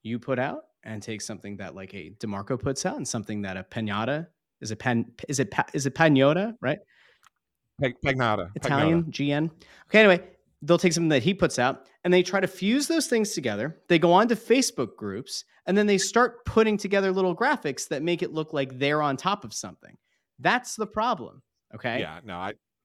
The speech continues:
Speaker 1: So
Speaker 2: they are,
Speaker 1: before,
Speaker 2: that is right.
Speaker 1: before
Speaker 2: You're
Speaker 1: I
Speaker 2: right
Speaker 1: have
Speaker 2: about
Speaker 1: anybody
Speaker 2: that.
Speaker 1: else send me a D M feeling that they're getting, you know, slighted or some bullshit,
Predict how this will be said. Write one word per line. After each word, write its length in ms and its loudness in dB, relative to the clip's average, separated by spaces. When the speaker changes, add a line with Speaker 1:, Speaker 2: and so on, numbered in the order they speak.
Speaker 1:
So 220 4
Speaker 2:
they 320 4
are, 140 8
Speaker 1:
before, 120 2
Speaker 2:
that 160 6
is 180 -2
right. 160 2
Speaker 1:
before 160 -4
Speaker 2:
You're 140 4
Speaker 1:
I 40 0
Speaker 2:
right 160 6
Speaker 1:
have 60 4
Speaker 2:
about 200 2
Speaker 1:
anybody 200 0
Speaker 2:
that. 60 0
Speaker 1:
else 280 -8
send 260 -4
me 120 0
a 40 -2
D 240 -6
M 320 -4
feeling 340 -4
that 220 -4
they're 140 -2
getting, 400 -4
you 60 -4
know, 100 -4
slighted 560 -4
or 80 -6
some 240 -6
bullshit, 480 -6